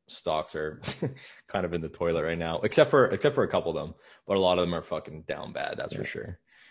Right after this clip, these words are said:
Speaker 1: Um, this is, like, this isn't, like, current news,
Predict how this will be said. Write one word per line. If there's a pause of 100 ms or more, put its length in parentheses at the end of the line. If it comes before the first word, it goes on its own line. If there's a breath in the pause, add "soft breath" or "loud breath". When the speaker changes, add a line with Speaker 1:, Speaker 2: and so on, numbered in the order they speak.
(140 soft breath)
Speaker 1:
Um, (680)
this
is,
like,
this
isn't,
like,
current
news,